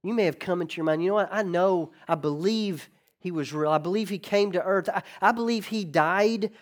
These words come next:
for my sins." But we really might have a hard time believing that Jesus can actually change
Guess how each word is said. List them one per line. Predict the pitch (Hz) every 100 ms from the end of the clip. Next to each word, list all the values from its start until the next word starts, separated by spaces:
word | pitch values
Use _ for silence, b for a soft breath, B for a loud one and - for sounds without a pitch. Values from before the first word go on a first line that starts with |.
| B B
for | - 202
my | 185 165
sins." | 165 - - 156 143 110 95 101 - - - _ _ _ _ _ _ _ _ _ _ _ _ _ _ _
But | 160 147
we | 147
really | 151 185
might | 175 143
have | 147
a | 135
hard | 147 139
time | 139 135
believing | 120 123 135 131
that | 117
Jesus | 110 131 139 139
can | - - 120
actually | 120 - - 110
change | 104 - - 175 107 95 95 95